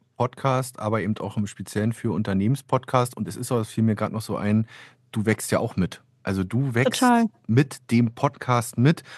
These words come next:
Speaker 1: hast vielleicht die Möglichkeit, mit Leuten zu sprechen, mit denen du jetzt wahrscheinlich so per se in deiner Abteilung nicht in Ges-, ins Gespräch kommen würdest.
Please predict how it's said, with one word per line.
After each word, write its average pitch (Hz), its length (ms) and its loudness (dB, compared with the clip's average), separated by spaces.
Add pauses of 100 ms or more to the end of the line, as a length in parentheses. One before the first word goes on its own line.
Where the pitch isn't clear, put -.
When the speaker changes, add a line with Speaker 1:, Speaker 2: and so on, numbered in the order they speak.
(120)
Speaker 1:
hast - 220 0
vielleicht 139 240 2
die 131 80 6
Möglichkeit, 139 540 6
mit 113 140 0
Leuten 110 260 4
zu - 120 -6
sprechen, 131 360 2
mit 110 140 4
denen 117 140 6
du 123 80 6
jetzt 117 400 2 (200)
wahrscheinlich 107 440 4
so 117 120 0
per 110 280 2
se 123 380 6 (420)
in 120 140 6
deiner 110 220 6
Abteilung 113 400 2
nicht 147 200 2
in 113 120 2
Ges-, - 240 -8
ins 104 160 -4
Gespräch 95 340 -4
kommen 87 240 -4
würdest. 80 360 -8